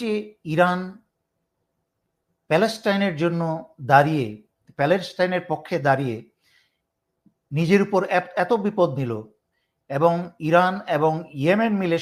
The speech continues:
শুধুমাত্র এই দুইটি দেশ ইসরায়েল এবং পশ্চিমাদের যে ইসলাম বিরোধী কর্মকাণ্ড এবং তাদের দম্ভের বিরুদ্ধে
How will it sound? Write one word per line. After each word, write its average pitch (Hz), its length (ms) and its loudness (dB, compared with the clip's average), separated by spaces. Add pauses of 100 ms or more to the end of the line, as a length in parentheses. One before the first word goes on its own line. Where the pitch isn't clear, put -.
শুধুমাত্র 175 440 -2
এই 156 60 -4 (160)
দুইটি 214 260 -2 (120)
দেশ 143 160 -2 (1040)
ইসরায়েল 170 460 2 (100)
এবং 165 120 0 (200)
পশ্চিমাদের 190 640 -2 (600)
যে 143 80 -8 (200)
ইসলাম 254 340 2 (100)
বিরোধী 196 340 0
কর্মকাণ্ড 180 520 0 (1040)
এবং 180 140 2 (160)
তাদের 160 260 4 (760)
দম্ভের 196 340 6 (100)
বিরুদ্ধে 160 380 -2